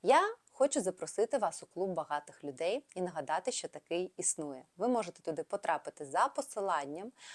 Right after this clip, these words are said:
безкоштовно доєднатися до нас, отримати всі подарунки, подивитися міні-курси, почитати книги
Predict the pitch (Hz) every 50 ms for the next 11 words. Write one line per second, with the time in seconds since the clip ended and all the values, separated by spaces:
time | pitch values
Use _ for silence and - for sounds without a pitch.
0 | - - - - _ _ _ - 160 156 214 247 330 - - - - 269 - -
1 | - - - 196 165 151 143 156 - 214 233 269 285 - 175 151 240 262 254 208
2 | 180 - 175 165 160 156 - 175 - - 196 180 208 214 226 240 254 277 277 -
3 | - - 196 190 - 262 311 294 254 208 - - 156 - - - 233 - - 262
4 | 285 220 202 214 196 190 160 156 156 160 - 220 220 - - 160 170 226 220 277
5 | 302 - 214 - - - 175 170 175 220 262 269 277 262 - - 208 214 - -
6 | - 226 - - 156 - - - - 202 214 233 - 262 - - 208 202 202 220
7 | 220 220 226